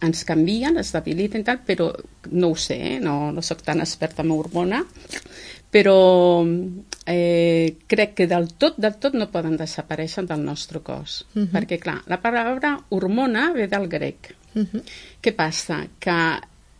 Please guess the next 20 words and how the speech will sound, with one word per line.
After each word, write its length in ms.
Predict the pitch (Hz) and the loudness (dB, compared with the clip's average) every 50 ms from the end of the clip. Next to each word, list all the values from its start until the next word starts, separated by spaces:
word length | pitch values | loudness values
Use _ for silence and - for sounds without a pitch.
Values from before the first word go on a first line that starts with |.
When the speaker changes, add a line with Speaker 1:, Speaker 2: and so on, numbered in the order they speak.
| - - - | -14 -4 0
Speaker 1:
eh, 260 | 190 190 185 185 - - 214 | 2 2 2 2 0 -2 -4
significaria 960 | - - 247 240 233 - - - - 240 240 254 247 226 185 165 - - - | 0 2 2 2 2 0 0 0 2 2 2 2 4 4 4 4 2 0 -2
activitat, 720 | - 185 - - 220 190 220 185 - 277 311 330 359 359 - | -4 -4 -2 -2 -2 -2 -2 0 2 2 4 4 2 0 0
de 140 | 233 220 | 0 0
moviment, 720 | 202 202 208 214 233 254 262 269 277 269 269 262 269 262 233 | 2 2 2 2 2 2 2 4 4 4 4 2 2 2 0
excitació, 1040 | 214 214 - - 190 185 - 202 202 - - - 254 240 240 240 240 240 240 233 - | -2 -2 -2 -4 -4 -2 -2 -4 -4 -4 -4 -2 2 4 4 6 6 4 4 2 0
estímul. 640 | 190 180 - - - - 180 160 151 147 - - - _ - - - - - - - - - - - - - - - - - - - | -4 -6 -8 -8 -6 -4 -4 -4 -4 -4 -8 -10 -14 _ -20 -20 -20 -20 -20 -20 -20 -20 -20 -20 -20 -20 -20 -20 -20 -20 -20 -6 2
Què 80 | - 247 | 6 6
és 200 | 254 - - - | 6 6 4 0
el 120 | 247 269 | 0 0
que 100 | - 226 | 0 0
som 220 | - - 196 190 185 | -2 2 2 4 4
nosaltres? 640 | 196 202 - 480 466 320 - - 170 170 - - - | 2 2 0 0 0 0 0 -2 -4 -4 -4 -4 -2
Què 140 | - 247 - | 0 0 0
passa? 260 | - - 180 - 170 | 0 -2 -2 -2 -4
Si 180 | - - - 175 | -6 -6 -6 -4
tu 100 | - 190 | -2 -2
no 80 | 196 190 | -2 0
tens 480 | 196 226 208 190 185 - - - - - - - - - - | 2 4 4 4 2 0 -4 -8 -10 -14 -20 -20 -20 -16 -10
l'estrogen, 800 | 170 156 156 151 - - - - - 277 302 311 294 254 269 359 | -6 -4 -4 -4 -4 -6 -6 -2 0 2 2 2 2 2 2 0